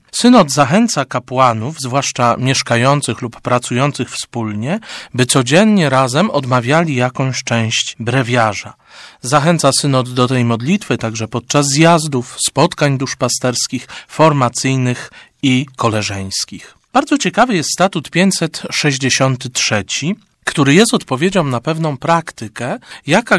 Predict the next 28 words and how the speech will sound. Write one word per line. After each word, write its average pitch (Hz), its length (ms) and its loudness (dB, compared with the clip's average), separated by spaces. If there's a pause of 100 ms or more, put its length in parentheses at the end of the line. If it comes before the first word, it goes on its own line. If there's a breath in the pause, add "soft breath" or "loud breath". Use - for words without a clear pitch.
(100)
gdzieniegdzie 160 800 2
się 143 420 0 (340 loud breath)
pokazała. 117 800 -2 (180)
Otóż 151 560 0
zdarzało 139 720 2
się, 120 420 -4 (100)
że 127 500 0 (160)
jeśli 127 680 0
w - 100 -12
czasie 127 520 -2 (300 loud breath)
mszy 120 320 0
świętej 131 920 0 (500 loud breath)
byli 170 300 2
księża, 160 440 2
którzy 131 320 -4
nie 160 220 4
odprawiali 139 720 -2
Eucharystii 117 640 -4
i 120 180 0
nie 143 160 2
koncelebrowali, 123 1080 -2 (360 loud breath)
bardzo 233 280 4
często 170 640 2
sięgali 139 480 -4
po 123 160 -8
brewiarz 135 500 0
i 151 120 -6
go 120 260 0